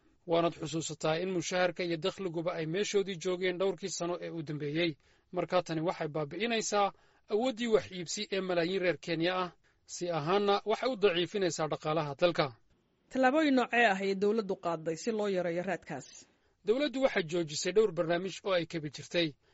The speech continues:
Speaker 1: Waxa ugu weyn kii qiimaha saliidda iyo kii qiimaha bacrimiyaha. Waxay dadku filayeen in barnaamijyadan kabidda ahi ay dadka uga gargaari doonaan maciishada aadka u sarraysa. Qiimaha bacrimiyeyaasha dhirta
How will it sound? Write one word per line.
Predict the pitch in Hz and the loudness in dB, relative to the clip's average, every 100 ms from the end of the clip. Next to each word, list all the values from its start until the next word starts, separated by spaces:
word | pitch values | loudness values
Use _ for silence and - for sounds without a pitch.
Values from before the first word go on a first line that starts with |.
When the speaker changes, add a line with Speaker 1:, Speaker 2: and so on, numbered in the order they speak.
| _ - | _ -4
Speaker 1:
Waxa | 160 165 | 0 0
ugu | 170 190 208 | 0 4 6
weyn | 202 180 | 6 2
kii | - 190 - | -6 -6 -4
qiimaha | 170 185 170 | -2 -2 -2
saliidda | - 165 220 214 208 | -4 -4 0 0 0
iyo | 208 | -2
kii | - 240 | -4 -8
qiimaha | - 185 180 156 | -6 -4 -2 -4
bacrimiyaha. | 143 139 147 160 175 165 127 _ _ - | -4 -4 -2 0 2 2 -2 _ _ -6
Waxay | 147 147 | -4 -2
dadku | 160 156 165 | -4 -4 -6
filayeen | 196 185 175 170 | -4 -2 0 -2
in | 185 165 | -4 -4
barnaamijyadan | 156 156 156 - 190 180 156 139 | -2 -2 -4 -4 -4 -2 -4 -6
kabidda | - 160 190 165 156 | -8 -6 -4 -2 -2
ahi | 135 160 | -4 -8
ay | 160 156 | -6 -4
dadka | 170 165 - 156 147 | -4 -6 -8 -8 -6
uga | 156 196 | -4 -2
gargaari | 196 175 196 190 | 0 2 2 2
doonaan | 175 190 190 185 170 _ _ | 2 0 0 0 -4 _ _
maciishada | 220 220 247 277 180 170 | -6 -2 0 0 2 2
aadka | 202 185 - | 2 0 -2
u | 175 | -6
sarraysa. | - 151 147 - 175 143 - _ _ _ - | -6 -4 -4 2 2 2 -6 _ _ _ 0
Qiimaha | 170 185 170 | 0 2 0
bacrimiyeyaasha | 156 143 156 160 165 190 180 | -2 0 0 0 0 0 -2
dhirta | 170 185 - | -4 -6 -6